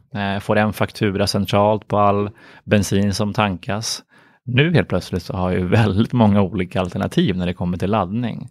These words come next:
Då kan jag ju inte sitta med femtio olika eller tjugo olika eller tio olika lösningar som sen ska administreras hos mig internt. Så att vårt system förenklar hela den processen så att man kan ha en koppling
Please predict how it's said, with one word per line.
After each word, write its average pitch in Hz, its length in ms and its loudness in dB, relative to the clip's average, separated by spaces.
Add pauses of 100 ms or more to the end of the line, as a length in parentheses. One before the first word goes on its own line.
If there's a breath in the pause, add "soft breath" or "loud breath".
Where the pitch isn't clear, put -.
(420 loud breath)
Då 95 80 -8
kan 127 180 -2
jag 123 100 4
ju 107 60 4
inte 101 200 0
sitta - 540 -2
med 85 500 0 (580 loud breath)
femtio 117 540 0
olika 92 600 0
eller 95 300 -2
tjugo 113 460 2
olika 92 400 -2
eller 90 180 -6
tio 113 420 4
olika 95 380 0
lösningar 95 540 -4
som 92 180 -4
sen 92 220 -6
ska - 140 -6
administreras 95 520 -6
hos 85 100 -12
mig 92 180 -8
internt. - 600 -8 (380 loud breath)
Så - 120 -2
att 85 60 -4
vårt 113 240 2
system 98 420 -4
förenklar 131 520 2
hela 87 120 2
den 87 140 -4
processen 92 520 -8
så - 140 -10
att - 120 -12
man 87 180 -8
kan 120 420 0 (340 loud breath)
ha 92 220 -2
en 135 420 2
koppling 113 640 -4